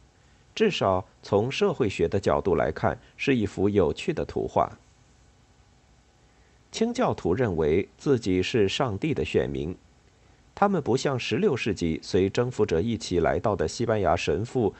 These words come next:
和十七世纪的法国耶稣会教士那样，劝当地的人皈依自己的教会。他们把印第安人看作旧约中的迦南人，不愿意让他们玷污上帝的家。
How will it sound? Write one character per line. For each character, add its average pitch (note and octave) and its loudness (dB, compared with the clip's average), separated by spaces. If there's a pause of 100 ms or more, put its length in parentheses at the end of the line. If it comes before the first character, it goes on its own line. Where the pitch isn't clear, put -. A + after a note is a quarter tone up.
(140)
和 G#2+ 2
十 A2+ -4
七 C#3+ -2
世 C3 -2
纪 A2 -2
的 E2+ 0
法 D2+ 0
国 F2 2
耶 A#2 0
稣 C#3+ -2
会 C3 2
教 D3 -6
士 F#2+ -2
那 D#2+ -2
样， D2+ -2 (300)
劝 C#3 0
当 C#3 0
地 D#3 -4
的 F2+ 0
人 E2+ 2
皈 G#2+ 2
依 G#2+ 0
自 C3+ -4
己 D2 -8
的 G#2 -2
教 A#2 -2
会。 - -4 (1200)
他 E3 4
们 E3 0
把 G#2+ 2
印 B2 0
第 G2 0
安 A#2+ 0
人 G2 2
看 G2+ -2
作 F#2 2
旧 A#2+ 0
约 G#2+ 2
中 A#2+ -4
的 F2 -2
迦 B2+ -2
南 D#2+ -2
人， B1 -4 (520)
不 C#3+ 2
愿 F#3+ -2
意 A#2+ 2
让 A2+ 2
他 A2 0
们 F2 0
玷 G#2+ 2
污 G2 -2
上 G2 -4
帝 F2 -4
的 B1+ -4
家。 F2+ 0